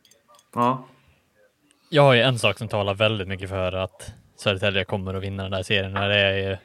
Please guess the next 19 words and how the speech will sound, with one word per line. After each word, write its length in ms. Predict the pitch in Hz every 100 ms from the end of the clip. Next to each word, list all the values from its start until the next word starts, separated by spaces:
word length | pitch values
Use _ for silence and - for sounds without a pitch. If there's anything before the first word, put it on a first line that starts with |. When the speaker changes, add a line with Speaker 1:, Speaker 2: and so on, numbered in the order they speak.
| _
Speaker 2:
sin 220 | - 107
tilltändning 540 | 117 113 123 101 92
de 160 | 95 98
möter 300 | 110 90 101
ett 100 | 98
bättre 300 | 98 - 110
lag. 240 | 110 95
Eh, 960 | 90 _ _ - - 98 95 95 95 95
Speaker 1:
Mm. 120 | 95
Speaker 2:
typ 280 | 98 98 92
som 140 | 101 98
Björklöven, 500 | 101 - 104 92 95
och 120 | 92
speciellt 360 | - 107 98
när 80 | 107
det 60 | 92
handlar 320 | 107 104 92
om, 220 | 92 92 - _ _ _ _ _ _ -
alltså, 500 | 98 - 95 95